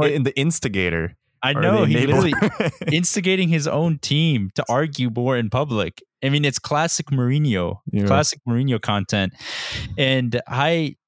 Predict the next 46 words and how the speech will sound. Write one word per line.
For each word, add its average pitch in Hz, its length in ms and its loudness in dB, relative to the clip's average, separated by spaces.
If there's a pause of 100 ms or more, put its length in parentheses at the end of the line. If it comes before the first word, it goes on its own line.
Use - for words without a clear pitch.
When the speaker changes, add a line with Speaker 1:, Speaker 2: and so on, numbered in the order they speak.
(140)
Speaker 1:
yeah, 139 180 2
like, 135 220 0
like 170 200 2
you 185 60 2
said, 160 220 0
I, 147 240 2
I 196 40 2
don't 196 160 0
a-, 156 140 -2 (100)
I 147 120 0
don't 190 160 0
agree 110 220 -2
with 101 200 -2
it. 98 80 -4
I 123 160 2
think 139 280 -4
I 127 100 2
would 117 140 0
have 101 80 -4
much 113 260 -2
rather 101 440 0 (480)
seen 120 320 0
them, 110 360 0
you 120 120 -4
know, 107 100 0
work 110 260 -2
it 113 100 2
out. 110 380 0
And 110 140 0
if 113 140 -2
they 117 120 0
did 127 160 0
argue, 120 380 0
like, 107 200 -2
argue 117 280 -2
behind 107 420 0
closed 117 300 -2
doors 113 480 -2 (340)
and 101 560 0
leave 120 220 -2
that - 160 -2
stuff - 320 -2
in 113 160 0
the 107 80 0
locker 107 320 -2
room. 135 240 0